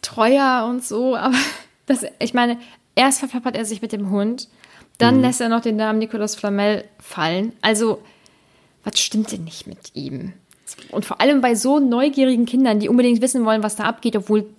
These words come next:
Speaker 1: das hast du ja letztes Mal oder vorletztes Mal gesagt, es geht die ja gar nichts an.
Speaker 2: Nee, nee.
Speaker 1: Also, was geht die, äh, dieses Paket an und dieser dreiköpfige Hund und die Falltür, es geht überhaupt nichts an. Aber ja, und dann verplappert er sich, also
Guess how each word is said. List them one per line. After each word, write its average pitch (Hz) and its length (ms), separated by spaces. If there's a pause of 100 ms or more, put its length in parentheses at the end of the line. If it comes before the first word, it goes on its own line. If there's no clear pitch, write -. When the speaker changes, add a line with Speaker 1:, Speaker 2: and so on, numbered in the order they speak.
(160)
Speaker 1:
das 190 160
hast - 160
du 254 60
ja 262 140
letztes 185 340
Mal 185 160
oder 185 160
vorletztes 196 480
Mal 180 140
gesagt, 190 320
es - 60
geht 262 140
die 254 60
ja 226 100
gar 208 140
nichts 196 180
an. 233 220 (920)
Speaker 2:
Nee, 101 140
nee. 120 100
Speaker 1:
Also, 196 260 (220)
was 226 200
geht 240 220
die, 240 300
äh, 208 340 (120)
dieses 214 360
Paket 254 540
an 277 420
und - 400
dieser 214 340
dreiköpfige 220 680
Hund 240 200
und 233 140
die 214 80
Falltür, 269 640
es - 260
geht 269 140
überhaupt 254 240
nichts 240 180
an. 240 160 (560)
Aber 214 520
ja, 185 160
und 185 60
dann 185 120
verplappert 185 480
er 175 100
sich, 180 320
also 196 460